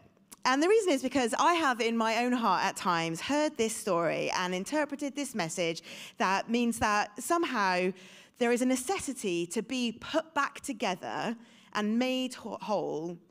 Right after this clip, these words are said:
before you can be useful or even beautiful. And there have been times in my life when I feel much more like I am still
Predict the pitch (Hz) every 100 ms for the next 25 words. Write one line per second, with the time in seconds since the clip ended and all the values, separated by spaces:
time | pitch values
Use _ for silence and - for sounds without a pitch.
0 | _ _ - 214 - - 302 285 240 214
1 | 214 - 196 196 190 185 175 180 - 170
2 | 160 160 - 170 160 156 151 156 156 170
3 | - 113 165 - _ _ _ _ _ _
4 | - - - - 247 277 320 339 330 311
5 | 320 320 294 269 196 175 190 226 - 196
6 | 190 190 202 220 247 285 - 220 208 220
7 | 294 - 285 302 285 185 170 - 185 175
8 | 180 - - 233 220 220